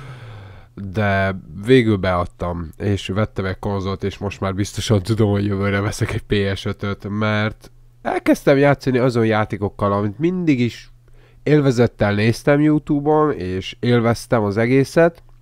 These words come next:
és ezek közül az egyik a Horizon Zero Dawn. Na most valami pletykák jönnek arról, hogy ez ki-, ez a játék kijön P C-re is, és ezzel a játékkal muszáj játszanotok.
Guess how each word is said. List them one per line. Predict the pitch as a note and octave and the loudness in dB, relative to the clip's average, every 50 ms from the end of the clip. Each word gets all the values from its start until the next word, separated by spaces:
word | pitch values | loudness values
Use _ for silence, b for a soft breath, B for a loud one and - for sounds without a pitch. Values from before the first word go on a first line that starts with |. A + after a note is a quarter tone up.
| _ _ - - - - - - - - - - | _ _ -20 -20 -20 -20 -20 -16 -16 -16 -8 -4
és | G#2 G#2+ G#2 G#2 G2+ - - | -2 -2 0 -2 -2 -4 -2
ezek | - E3 E3 D3 B2+ - | 0 2 2 2 0 0
közül | - A2+ G2+ G#2 F2+ | -2 -2 -2 -2 -2
az | G2 G2+ - - | -2 -4 -4 -2
egyik | - C#3+ D3+ B2+ F#2+ F#2 A#2+ C3+ - - - b b b b b b b b b b b b b b - | 0 0 0 0 0 -2 -4 -4 -6 -10 -20 b b b b b b b b b b b b b b -2
a | A#2 | 0
Horizon | A2 A2 A#2 A2+ G#2+ A2 A#2 A2+ F#2 G2+ G2+ | 2 4 4 4 6 6 6 4 4 2 0
Zero | G2 F#2 F2+ F#2+ F#2+ F#2 F2+ F#2 F#2 | -2 -2 -2 -2 -2 -2 -2 -2 -4
Dawn. | F2+ F#2 F2 E2+ F2 F2 F#2 E2 G#2+ | -4 -2 -2 -2 -2 -2 -4 -2 0
Na | B2 B2+ | 2 2
most | C#3 C#3 A#2 | 2 2 4
valami | D3 D3 D3+ D#3 D#3 | 4 4 4 4 2
pletykák | C#3 D3+ E3 D#3+ - - B2+ A2+ - - | 2 0 -2 -2 -2 -4 -6 -6 -4 -6
jönnek | A2 G2+ G2 F#2+ G2 - - | -6 -6 -6 -6 -8 -6 -6
arról, | G2+ G2 F#2 F#2+ F#2 | -6 -6 -4 -6 -6
hogy | F2+ G2 E2+ F#2+ | -6 -6 -6 -6
ez | F#2+ - | -8 -8
ki-, | - - G#2+ - | -10 -10 -8 -6
ez | G#2+ G2+ | -4 -2
a | A2+ | -2
játék | G#2+ G2 F#2+ F#2+ - - F#2+ - | 0 0 0 -2 -4 -6 -8 -6
kijön | - - G2+ F#2 F#2 F2+ - | -4 -4 -2 -2 -2 -4 -2
P | A2+ G#2+ G2+ - | -2 -2 -2 -4
C-re | - - F#2+ F2 F2+ E2+ | -6 -6 -4 -4 -4 -4
is, | D2+ - G#2+ A2+ - - - - b b b b b b b b b b b b b - _ | -4 -4 -4 -4 -4 -8 -14 -18 b b b b b b b b b b b b b -10 _
és | G2 G2+ G2 G2 G2 G2 F#2+ F#2+ F#2 F#2+ G2 F#2 - - - - - - - - - - _ _ - - - - _ - - - - _ - - - | -2 -2 0 0 0 0 0 0 0 -2 -2 -4 -6 -10 -14 -14 -16 -18 -20 -20 -20 -20 _ _ -20 -20 -20 -20 _ -20 -20 -20 -20 _ -20 -10 0
ezzel | - C#3 B2+ A2+ C3 A#2+ | 2 2 2 4 2 2
a | G#2+ G#2 | 2 2
játékkal | G#2 G2+ G2+ G2 - - G2+ F2+ - - F#2+ | 2 2 2 2 0 -2 -4 -4 -2 -2 -4
muszáj | F#2+ F#2+ F#2+ F2+ - - E2+ D#2+ D#2+ | -2 -4 -6 -6 -8 -8 -8 -8 -6
játszanotok. | D#2+ D#2+ E2 E2 - - - E2+ E2 E2 E2+ - E2+ F2 F#2 - - | -8 -8 -8 -10 -10 -8 -8 -8 -8 -8 -8 -8 -8 -8 -8 -10 -12